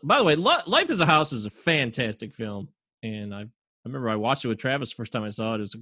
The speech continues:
really powerful film. It's, it's not cheesy. It's, like, tries, it's honest. It's, it's, I think it, it portrays divorce and teenager who's trying to rebel in every possible way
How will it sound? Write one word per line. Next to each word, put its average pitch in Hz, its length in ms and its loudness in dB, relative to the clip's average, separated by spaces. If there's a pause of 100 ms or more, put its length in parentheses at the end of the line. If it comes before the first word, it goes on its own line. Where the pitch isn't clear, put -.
really 135 340 2
powerful 110 420 -4
film. 147 440 -6
It's, - 440 -10 (140)
it's - 120 -16
not 190 200 2
cheesy. 175 580 2
It's, - 160 -6
like, 131 200 -2
tries, 170 400 -2
it's 156 140 -4
honest. 190 360 0
It's, - 220 -10
it's, 151 200 -8 (540)
I 190 140 -6
think 311 180 -6
it, - 60 -8 (160)
it 175 100 -8
portrays 202 760 -2 (440)
divorce 160 480 0
and 120 380 -2 (120)
teenager 160 580 0
who's 139 220 0
trying 139 280 2
to 123 100 -2
rebel 139 540 2
in 127 80 -4
every 151 220 -2
possible 131 460 -2
way 117 360 0